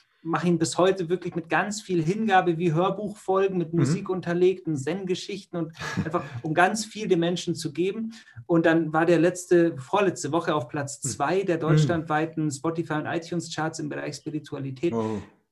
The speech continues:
Speaker 1: Und das eben auch ohne, dass wir irgendwas promoten, also
Speaker 2: Mhm.
Speaker 1: im Sinne von Werbebudget einsetzen oder so. Und, äh,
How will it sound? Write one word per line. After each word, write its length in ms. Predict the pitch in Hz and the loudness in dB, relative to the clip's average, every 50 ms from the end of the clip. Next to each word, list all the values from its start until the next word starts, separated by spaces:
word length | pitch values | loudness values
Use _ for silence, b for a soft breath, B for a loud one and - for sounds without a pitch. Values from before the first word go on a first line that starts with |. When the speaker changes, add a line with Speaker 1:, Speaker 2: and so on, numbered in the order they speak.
| _ _ | _ _
Speaker 1:
Und 160 | - 170 160 | 4 4 6
das 100 | 175 165 | 4 4
eben 220 | 175 165 160 156 160 | 4 4 4 4 2
auch 200 | 156 160 131 - | 0 0 0 2
ohne, 300 | 165 185 202 202 208 196 | 4 4 6 4 2 2
dass 240 | 175 180 175 - - | 0 0 0 2 2
wir 140 | 180 170 | 2 2
irgendwas 580 | - 190 202 196 185 190 170 165 175 170 170 - | 4 2 0 0 -2 -2 0 2 0 0 0 -4
promoten, 600 | - - 170 160 160 160 170 190 208 202 - - | -2 2 4 4 6 6 4 4 2 2 -2 -6
also 240 | - - 139 127 131 | -6 -4 -2 -2 -2
Speaker 2:
Mhm. 100 | - - | 0 0
Speaker 1:
im 100 | 143 139 | 0 0
Sinne 240 | 135 151 156 156 147 | 0 0 0 0 0
von 200 | - 151 143 131 | -2 -2 -2 0
Werbebudget 580 | 143 151 160 175 165 160 160 160 - 156 151 156 | 2 2 4 4 2 2 0 -2 0 -2 -2 0
einsetzen 540 | 139 147 147 147 143 147 139 135 127 - 151 | 0 -2 -2 -2 -4 -6 -6 -8 -8 -8 -8
oder 160 | 147 151 151 | -6 -4 -4
so. 200 | 160 180 180 B B B B B B B B B _ _ | -6 -6 -8 B B B B B B B B B _ _
Und, 360 | - 160 147 147 147 143 135 | 0 4 4 4 4 2 0
äh, 200 | - 147 139 139 | -4 -4 -4 -4